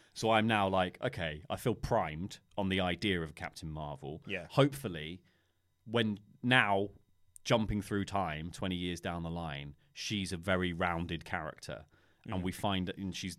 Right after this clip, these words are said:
Speaker 1: Carol Danvers again now. And then we find out who she is here,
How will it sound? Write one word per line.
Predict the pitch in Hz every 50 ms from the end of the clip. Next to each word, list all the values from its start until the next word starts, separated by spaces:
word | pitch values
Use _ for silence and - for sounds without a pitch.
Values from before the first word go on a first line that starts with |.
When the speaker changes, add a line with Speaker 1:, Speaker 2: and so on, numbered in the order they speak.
| - -
Speaker 1:
Carol | - - 92 85 82 82
Danvers | - 98 92 85 85 80 78 71 69
again | 73 69 67 62 67 76
now. | 76 73 71 - - -
And | - 98
then | 95 92
we | 92
find | 92 - 131 113 101 98
out | 87 82
who | 92 85
she | - - 85
is | 85 -
here, | - 165 165 151 143 143